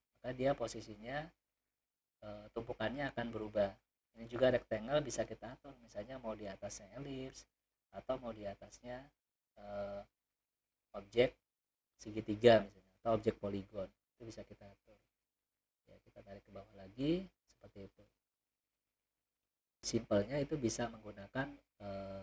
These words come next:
bring to front atau send, send to back. Misalnya ini kita kirim ke belakang bisa, ini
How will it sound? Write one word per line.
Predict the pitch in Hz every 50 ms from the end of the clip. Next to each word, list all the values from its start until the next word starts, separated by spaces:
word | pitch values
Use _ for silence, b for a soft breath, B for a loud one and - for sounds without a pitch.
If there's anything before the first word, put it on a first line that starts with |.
| 95 -
bring | - 101 104 104 - - -
to | 101 - -
front | - 127 139 135 -
atau | 101 - - 117 123 131
send, | - - 107 104 113 - _ _ _ -
send | - - 104 101 104 _
to | - 104 101
back. | 107 104 98 92 _ _ _
Misalnya | _ - - 92 98 113 127 147 151 151 _ _ _ _ _ _ _ _ 113
ini | 104 110 120 131 139 143
kita | - 117 - 110 -
kirim | - 110 107 110 107
ke | - 107 101
belakang | 95 95 95 - - 117 117 - _ 110
bisa, | - - 117 123 135 - _ _ _ _ _ _ _ _ _ _ _ _ _
ini | 117